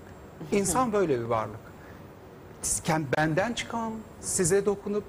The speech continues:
sizde yansıyacak bir yüzeyi bulduktan sonra bana geri dönmediğinde ben kendimin bile varlığından şüpheye düş-,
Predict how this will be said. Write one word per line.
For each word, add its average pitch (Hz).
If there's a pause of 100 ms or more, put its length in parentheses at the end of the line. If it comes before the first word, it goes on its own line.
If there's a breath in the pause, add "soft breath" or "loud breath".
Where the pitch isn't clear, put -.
(260)
sizde 156
yansıyacak 180
bir 185
yüzeyi 175
bulduktan 175
sonra 170
bana 180
geri 185
dönmediğinde 190
ben 185
kendimin 180
bile 170
varlığından 165
şüpheye 139
düş-, -